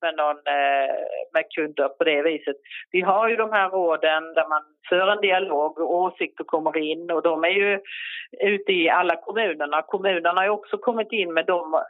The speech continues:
åsikter som de har fått in på sin nivå, på sina lokala nivå, och de har också kommit in, så att det är ju invävt i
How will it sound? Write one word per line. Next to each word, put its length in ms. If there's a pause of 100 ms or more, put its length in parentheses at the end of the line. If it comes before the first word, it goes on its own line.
åsikter 640
som 200
de 220
har 140
fått 220
in 300 (120)
på 400 (280)
sin 220
nivå, 360 (260)
på 80
sina 520
lokala 600
nivå, 440 (380)
och 280
de 200
har 120
också 280
kommit 360
in, 280
så 60
att 120
det 80
är 140
ju 60
invävt 800
i 380